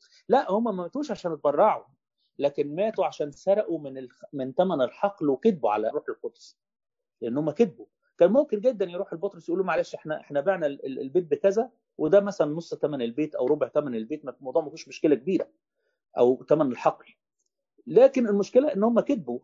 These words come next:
فكان ربنا لازم يدي رسالة واضحة إن في سلطان قوي للكهنوت وللروح القدس، إن ما فيش حاجة اسمها تكذب على الروح القدس. فمات حنانيا، وبعديه بثلاث ساعات ماتت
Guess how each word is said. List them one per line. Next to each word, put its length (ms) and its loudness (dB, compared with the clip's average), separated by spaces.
فكان 500 2
ربنا 280 0
لازم 280 -2
يدي 160 -2
رسالة 340 2
واضحة 480 -2
إن 140 -8
في 180 -6
سلطان 440 2
قوي 320 -4
للكهنوت 640 0
وللروح 360 -2
القدس، 540 0
إن 100 -4
ما 100 0
فيش 180 -6
حاجة 160 2
اسمها 220 0
تكذب 340 0
على 140 2
الروح 200 -2
القدس. 500 -2
فمات 340 -2
حنانيا، 460 -4
وبعديه 300 2
بثلاث 320 -2
ساعات 260 -2
ماتت 300 -8